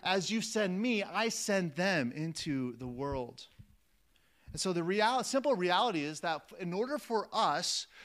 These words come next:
to provoke questions the, about the gospel, in order for us to r-, to raise that, our lives must first be transformed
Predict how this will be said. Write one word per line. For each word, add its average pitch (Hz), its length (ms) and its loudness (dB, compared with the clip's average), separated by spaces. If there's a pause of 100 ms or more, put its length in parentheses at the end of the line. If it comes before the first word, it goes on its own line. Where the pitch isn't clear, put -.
(100)
to 202 320 0
provoke 160 580 -2
questions - 760 -8
the, 160 180 -2 (680)
about 156 520 0
the 165 60 -6
gospel, 113 580 -6 (200)
in 156 100 -2
order 240 240 2
for 202 260 0
us 190 260 2
to 156 260 -2 (100)
r-, 156 100 -4 (200)
to 147 140 -6
raise 190 720 0 (440)
that, 101 420 -10 (460)
our 214 280 4
lives 170 540 0
must 143 280 -8 (160)
first 190 460 -4 (180)
be 160 160 -6
transformed 160 1080 -4